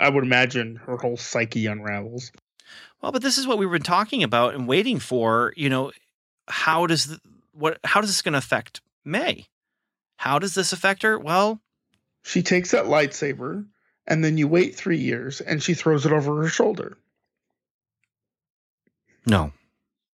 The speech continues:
Speaker 1: <laughs> Okay.
Speaker 2: Actually, you're, you're not too far off as far as, <laughs> like, what we were expecting. We were expecting a little bit more drama.
Speaker 1: Right.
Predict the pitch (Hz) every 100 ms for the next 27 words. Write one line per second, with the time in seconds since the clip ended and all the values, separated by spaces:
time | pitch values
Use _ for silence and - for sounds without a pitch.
0 | _ _ _ _ - - - - 698 698
1 | 719 - - - - - - _ - -
2 | - - 113 - - - - 160 131 123
3 | 110 104 - - _ _ _ - - 127
4 | 127 123 113 110 104 - 98 95 - 98
5 | 90 98 - 95 90 87 - - - 110
6 | - 117 104 - - - - 127 117 104
7 | 90 - 117 117 107 90 127 123 113 151
8 | 113 139 127 110 113 107 98 98 98 101
9 | 92 92 127 95